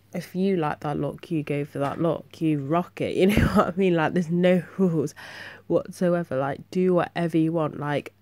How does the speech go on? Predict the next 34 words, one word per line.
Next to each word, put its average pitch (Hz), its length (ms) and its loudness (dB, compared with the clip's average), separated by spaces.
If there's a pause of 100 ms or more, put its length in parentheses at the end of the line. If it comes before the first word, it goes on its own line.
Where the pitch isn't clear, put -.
(160)
another 175 280 2
one 156 140 0
which - 220 -6
I 156 140 -2
use, 147 400 -2
which - 240 -6
is 151 100 -6
Jeffree 156 340 -4
Star's, 147 500 -4 (100)
um, 151 360 -4 (1200)
uh, 156 320 -2
Skin 185 360 0
Frost, - 560 -10 (280)
um, 151 340 -4
that 156 240 -4
black - 300 -6
one. 143 260 -8 (260)
I 165 180 -2
use 156 280 -2
that - 180 -6
to 175 100 -8
contour. 175 580 -4 (360)
Yeah, 160 300 -2
I 151 60 0
know, 165 240 2
I - 20 -2
use 143 160 -4
that - 220 -12
to - 80 -16
contour. 180 360 -4
It's - 140 -10
not 185 140 -4
a - 20 -2
bronzer, 175 560 -4